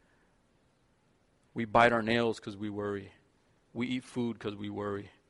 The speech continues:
We drink because we're, we worry. We're constantly an anxious people because we're out of control.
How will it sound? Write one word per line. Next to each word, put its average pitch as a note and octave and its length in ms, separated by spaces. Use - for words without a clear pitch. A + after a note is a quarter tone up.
We B2 120
drink A#2 360
because G#2+ 280
we're, G#2+ 200
we A2 140
worry. G#2 440
We're C3 320
constantly C#3+ 520
an B2 160
anxious C#3 340
people C#3 420
because C3 240
we're D3 140
out D#3+ 140
of C#3+ 100
control. D#3 520